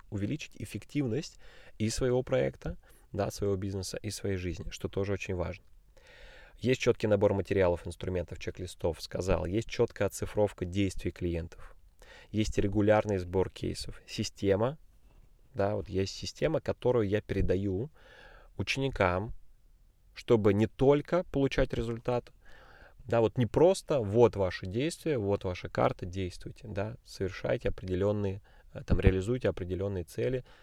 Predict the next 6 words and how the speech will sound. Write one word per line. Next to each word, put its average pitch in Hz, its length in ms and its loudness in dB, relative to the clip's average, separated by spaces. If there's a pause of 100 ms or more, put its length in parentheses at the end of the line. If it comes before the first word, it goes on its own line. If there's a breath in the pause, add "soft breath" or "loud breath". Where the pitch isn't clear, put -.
(300 loud breath)
делайте 98 480 -2
задачки. 82 500 -4 (340 loud breath)
Но 120 320 8 (1160)
помимо 123 380 8
системы 147 560 -2
ещё 120 600 -2